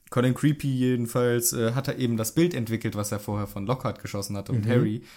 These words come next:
Speaker 1: Und das ist schon ganz witzig, wo wir auch wieder überlegen können, wie das mit diesen Bildern funktioniert. Denn er hat ja ein Bild gemacht, wie,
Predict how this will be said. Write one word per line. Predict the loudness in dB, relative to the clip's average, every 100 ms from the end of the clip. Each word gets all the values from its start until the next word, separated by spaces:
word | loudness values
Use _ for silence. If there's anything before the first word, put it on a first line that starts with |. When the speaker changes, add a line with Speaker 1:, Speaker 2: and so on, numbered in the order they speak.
| -20 -10
Speaker 1:
Und | 0
das | 2 4
ist |
schon | 2
ganz | 0 0 0
witzig, | 0 0 -2 -4
wo | -2 2
wir | 2
auch | 2
wieder | 0 -2
überlegen | -2 -2 -2
können, | -2 -4 0
wie |
das | 0 0
mit | -2
diesen | -2 -2 -2 -6 -4
Bildern | 0 2 0
funktioniert. | -4 -6 -4 0 0 -2 -8 -20 -20 -6
Denn | 0 0 -2 -4
er | -2
hat | 2
ja | 2
ein | 4
Bild | 2 2
gemacht, | 0 2 0 -4
wie, | -4 -2 -2